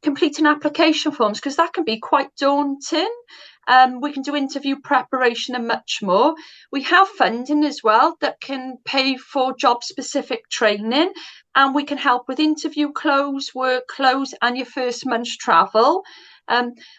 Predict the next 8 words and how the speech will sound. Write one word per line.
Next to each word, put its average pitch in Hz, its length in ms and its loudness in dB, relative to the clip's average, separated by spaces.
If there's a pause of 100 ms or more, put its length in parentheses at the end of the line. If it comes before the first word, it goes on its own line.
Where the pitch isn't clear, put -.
I 349 240 4
also 233 400 0
support 294 480 -2
local 277 340 -2
employers 269 680 -2
in 262 180 -2
the 269 80 2
Vale 202 400 2